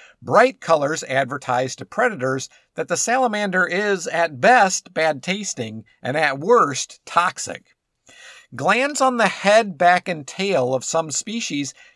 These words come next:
can produce secretions that are repellent or even poisonous. Some salamander toxins can be especially potent.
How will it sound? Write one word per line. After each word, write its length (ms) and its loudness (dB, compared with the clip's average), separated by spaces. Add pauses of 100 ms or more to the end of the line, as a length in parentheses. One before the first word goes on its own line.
can 160 -2
produce 340 -2
secretions 720 -6
that 160 2
are 160 2
repellent 640 -2 (240)
or 160 -4
even 320 -6
poisonous. 800 -6 (380)
Some 300 0
salamander 600 2
toxins 640 -6
can 180 -10
be 140 -4
especially 580 -8
potent. 460 -2